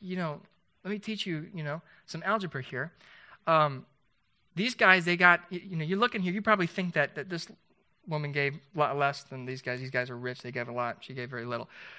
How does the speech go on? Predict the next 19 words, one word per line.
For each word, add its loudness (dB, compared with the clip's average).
But 4
if 2
you're -2
talking 2
percentages, -4
fractions, 2
they 2
make 2
so -2
much -2
more. -8
And -4
so -4
these -8
guys -4
are -4
giving -4
ten -8
percent, -6